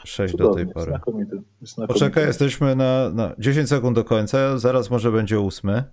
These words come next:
Speaker 1: może i dziewiąty. Tylko garbacza zasłania mi napis Ring T V P Sport. Gratuluję realizatorowi. W koszykówce gra się też po drugiej stronie tego śmiesznego takiego półkola. Trzy sekundy, Maciek, to musimy zaczekać.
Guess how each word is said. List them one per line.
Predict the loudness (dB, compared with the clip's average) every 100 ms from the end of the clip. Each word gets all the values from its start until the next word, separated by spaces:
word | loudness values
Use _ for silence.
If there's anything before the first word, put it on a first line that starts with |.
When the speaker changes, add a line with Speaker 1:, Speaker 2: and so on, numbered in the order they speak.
| -8
Speaker 1:
może | -2 0 0 -2
i |
dziewiąty. | 0 -2 -4 -6 -6 -4 -4 -8 _ _ _ _ -8
Tylko | -6
garbacza | 0 0 2 0 0 -2
zasłania | -2 0 0 2
mi | 0
napis | 0 -2 -4 -2
Ring | -2 -2 -2
T | -2
V | -2
P | -2 -4
Sport. | -2 -2 -2
Gratuluję | -2 -2 0 0 0 2 2
realizatorowi. | 0 0 -4 -4 -4 -4 -6 -8 -8 _ _ _ _ _ _ _
W | -14
koszykówce | -8 -6 -8 -6 -6
gra | -4 -4
się | -6
też | -8 -10 -8
po | -10
drugiej | -8 -8 -10
stronie | -12 -10 -10 -10
tego | -10 -12
śmiesznego | -10 -12 -12 -14 -14
takiego | -16 -12 -12
półkola. | -10 -14 -8 -8 -4 -6 -8 _ _ _ _ _ _ _ _ _ _ -20 _ -10
Trzy | -6
sekundy, | -4 -2 -2 -4 -4
Maciek, | -6 -8 -14 -10
to | -6
musimy | -6 -6 -6
zaczekać. | -6 -6 -10 -10 -18 -20